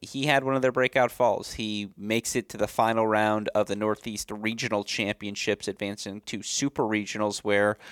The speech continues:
again, he won some matches. It wasn't just like a one, one match showing, uh, for,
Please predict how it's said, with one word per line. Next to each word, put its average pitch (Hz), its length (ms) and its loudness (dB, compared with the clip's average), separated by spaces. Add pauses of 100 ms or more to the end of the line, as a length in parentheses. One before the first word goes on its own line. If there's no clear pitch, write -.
(240)
again, 254 340 6 (240)
he 208 160 -2
won 233 320 6
some 233 220 4
matches. 226 440 4
It 110 80 0
wasn't 147 260 2
just 139 180 -2
like 143 140 6
a 120 80 8
one, 135 580 2 (120)
one 131 400 2
match 127 260 6
showing, 117 600 4 (300)
uh, 104 240 8
for, 127 560 4